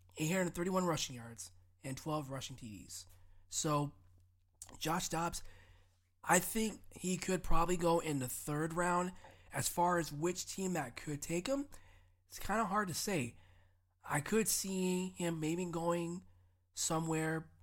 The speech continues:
like Pittsburgh because Ben Roethlisberger, you know, his situation, he, I know he didn't retire, but he could retire after this season. So Pittsburgh, I think they're gonna start thinking about a quarterback down the road.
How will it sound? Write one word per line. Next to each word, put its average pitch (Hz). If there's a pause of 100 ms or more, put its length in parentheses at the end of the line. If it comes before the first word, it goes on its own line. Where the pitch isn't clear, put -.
(480)
like 131 (1040)
Pittsburgh 185
because 123
Ben 120
Roethlisberger, 156 (1400)
you 127
know, 120
his 139
situation, 147
he, 139 (280)
I 139
know 170
he 220
didn't 233
retire, 196 (360)
but 143
he 147
could 190
retire 196
after 180
this 165
season. 139 (300)
So 135 (300)
Pittsburgh, 175
I 160
think 165
they're 160
gonna 165
start 160
thinking 165
about 151
a -
quarterback 160
down 120
the 117
road. 123